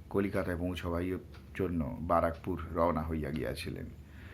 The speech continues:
তাহার সদা প্রফুল্ল মুখে গভীর বিষাদের ছায়া পড়িয়াছে। শান্ত স্নিগ্ধ চক্ষু দুটিতে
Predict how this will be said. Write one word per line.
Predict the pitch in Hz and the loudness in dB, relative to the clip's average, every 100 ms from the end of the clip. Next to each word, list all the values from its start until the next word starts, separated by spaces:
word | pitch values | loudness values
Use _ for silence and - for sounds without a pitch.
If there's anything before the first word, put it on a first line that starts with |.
| - - - | -12 -4 4
তাহার | 110 120 | 8 6
সদা | - 104 107 107 | 6 6 6 6
প্রফুল্ল | 110 98 110 101 98 | 4 0 2 2 2
মুখে | 98 - 98 101 90 | 0 0 2 2 2
গভীর | 98 90 101 104 104 92 | 2 2 -2 -2 -2 -2
বিষাদের | 90 - 82 80 | -2 0 0 -2
ছায়া | 76 82 78 78 | -2 -2 -2 -2
পড়িয়াছে। | 80 76 78 78 76 67 - - - - - | -2 -2 -4 -4 -8 -10 -12 -14 -14 -16 -10
শান্ত | - - 85 82 80 80 | -6 -2 0 0 -2 -4
স্নিগ্ধ | 78 85 85 - - 80 78 | -2 -2 -2 -2 -6 -4 -2
চক্ষু | 80 - 82 | -4 -4 -4
দুটিতে | 80 85 80 80 | -4 -4 -2 -4